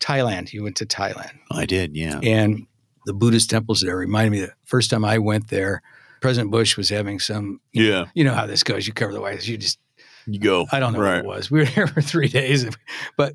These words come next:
Speaker 1: we took a trip. A guide took us on one of the canals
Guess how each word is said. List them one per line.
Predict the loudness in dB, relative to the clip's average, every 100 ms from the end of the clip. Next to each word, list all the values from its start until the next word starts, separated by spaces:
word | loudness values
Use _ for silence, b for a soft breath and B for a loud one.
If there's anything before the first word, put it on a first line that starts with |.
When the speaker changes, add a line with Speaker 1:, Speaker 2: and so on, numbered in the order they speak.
| -2
Speaker 1:
we | 0
took | 0 -2 0
a |
trip. | -2 -2 -6 -8 _ -8
A | -4
guide | 0 2 2 0
took | -4 -2
us | -2
on | 0 2
one |
of | 2
the | 0
canals | -4 -2 0 0 0